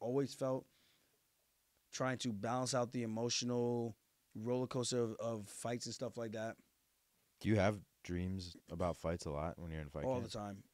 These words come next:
Speaker 1: And it's really only when I'm in fight camp. The last time that I had, like, a mental break was when I had the surgery on my neck. I had the surgery on my wrist. And even then, I was still thinking about, "Okay, when I get back, I'm gonna have to fight these guys.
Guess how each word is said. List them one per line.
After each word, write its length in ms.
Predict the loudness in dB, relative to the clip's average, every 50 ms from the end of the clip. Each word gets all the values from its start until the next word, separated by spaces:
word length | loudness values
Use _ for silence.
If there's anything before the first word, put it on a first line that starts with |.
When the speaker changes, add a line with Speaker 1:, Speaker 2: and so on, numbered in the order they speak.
| _ -6
Speaker 1:
And 120 | -4 -4
it's 140 | -4 -4 -6
really 380 | -4 0 2 2 4 2 2 0
only 200 | -2 -2 0 2
when 140 | 2 2 2
I'm 140 | 0 0 -2
in 40 | -4
fight 220 | -4 -4 -6 -4
camp. 220 | -6 -8 -8 -6
The 60 | -6 -4
last 460 | -2 0 2 2 2 2 0 -4 -6
time 480 | -4 -2 0 0 0 0 0 0 0 0
that 140 | 0 0 0
I 60 | 0
had, 220 | 0 -2 -2 -2
like, 160 | -4 -6 -6
a 40 | -6
mental 400 | -6 -6 -6 -6 -6 -4 -4 -4
break 340 | -4 -2 -2 -2 -2 -2 -4 -8 -20 -20 -20 -20 -16 -10
was 120 | -6 -4
when 100 | -2 0
I 40 | 0
had 160 | 0 -2 -2
the 80 | 0 2
surgery 400 | 4 4 4 4 4 4 2 2
on 100 | 2 0
my 100 | -2 -4
neck. 400 | -2 0 0 0 0 -2 -6 -20 _ _ _ _ -20 -20 -20 _ -6
I 60 | -2 -2
had 140 | 0 0
the 100 | 0 2
surgery 380 | 4 6 6 6 6 6 4 4
on 80 | 4 2
my 100 | 2 0
wrist. 480 | 2 4 6 6 6 6 4 2 0 -4 _ _ -20 -20 -12 _ 2
And 80 | 6 8
even 160 | 8 8 8
then, 140 | 8 8 8
I 40 | 8
was 100 | 6 6
still 140 | 6 6
thinking 220 | 6 6 4 4 4
about, 160 | 2 2 0
"Okay, 220 | 0 2 2 2
when 120 | 4 2 2
I 40 | 0
get 220 | 0 0 0 2
back, 240 | 2 4 4 4 2
I'm 100 | 2 0
gonna 120 | -2 -2 -4
have 80 | -6
to 60 | -8
fight 240 | -6 -6 -6 -6 -4
these 160 | -6 -6 -4
guys. 400 | -2 0 0 0 0 0 -2 -6